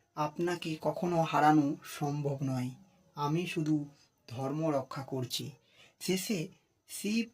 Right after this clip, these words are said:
বানাসুরকে বললেন, "তোমার অহংকার ভেঙে গেছে,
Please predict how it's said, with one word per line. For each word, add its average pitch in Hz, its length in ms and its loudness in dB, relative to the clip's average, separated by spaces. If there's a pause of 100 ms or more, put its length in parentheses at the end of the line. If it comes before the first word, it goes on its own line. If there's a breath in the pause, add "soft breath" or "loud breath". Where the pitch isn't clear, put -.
(140)
বানাসুরকে 175 720 -2
বললেন, 147 480 2 (1080)
"তোমার 170 360 0 (460)
অহংকার 202 600 2
ভেঙে 143 320 2
গেছে, 123 280 -6